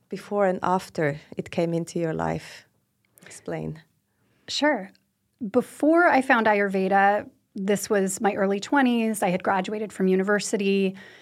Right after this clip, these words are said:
Speaker 2: had gone on to get more education, and I would categorize this period of my life as pretty painful, actually. I really was struggling with finding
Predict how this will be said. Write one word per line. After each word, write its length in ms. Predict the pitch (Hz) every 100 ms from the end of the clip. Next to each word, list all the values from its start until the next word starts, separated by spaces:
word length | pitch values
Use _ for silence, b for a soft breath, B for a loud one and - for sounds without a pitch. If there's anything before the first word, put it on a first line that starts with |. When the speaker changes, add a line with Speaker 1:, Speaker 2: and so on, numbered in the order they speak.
| B B
Speaker 2:
had 180 | - 208
gone 160 | 196 190
on 140 | 185
to 80 | 196
get 140 | 202
more 140 | 214 190
education, 760 | 180 220 - 190 - 202 190
and 520 | 202 214 202 202 202 - B B B B -
I 140 | 240 254
would 240 | 269 262 - -
categorize 720 | - 233 285 294 233 208 196
this 140 | 208
period 280 | - 214 208
of 60 | 196
my 80 |
life 320 | 196 196 214 214
as 160 | 190
pretty 320 | - - 208
painful, 680 | 180 - 170 220 - 151 - -
actually. 600 | 208 - - 180 180 190
I 280 | 214 202
really 540 | 202 196 185 214 226 220
was 140 | 202
struggling 560 | 196 - 190 196 190 190
with 240 | 190 185 - b b b
finding 920 | - 208 202 214 208 202 196 190